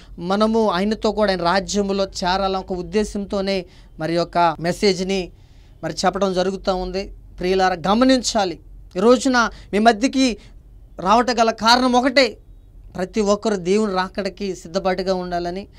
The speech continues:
ప్రతి క్రైస్తవుడు, దేవుని రక్తంలో కడగబడిన ప్రతి క్రైస్తవుడు, దేవుని అనుసరిస్తున్న ప్రతి క్రైస్తవుడు, భక్తి చేస్తున్న ప్రతి క్రైస్తవుడు దేవుని రాజ్యంలో చేరాలన్న ఒక్క ఆశతోనే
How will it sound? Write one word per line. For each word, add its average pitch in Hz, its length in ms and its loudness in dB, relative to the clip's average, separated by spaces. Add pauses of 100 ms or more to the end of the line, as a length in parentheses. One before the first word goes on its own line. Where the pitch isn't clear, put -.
(240)
ప్రతి 220 240 4
క్రైస్తవుడు, 285 800 6 (200)
దేవుని 233 280 4
రక్తంలో 269 360 6
కడగబడిన 247 400 4
ప్రతి 220 280 -4
క్రైస్తవుడు, 240 720 -2 (300)
దేవుని 254 400 8
అనుసరిస్తున్న 269 500 4
ప్రతి 254 220 2
క్రైస్తవుడు, 269 560 4
భక్తి 233 280 4
చేస్తున్న 285 380 6
ప్రతి 254 260 2
క్రైస్తవుడు 269 760 2 (220)
దేవుని 269 420 10
రాజ్యంలో 269 560 6
చేరాలన్న 226 840 2
ఒక్క 202 320 0 (380)
ఆశతోనే 208 800 0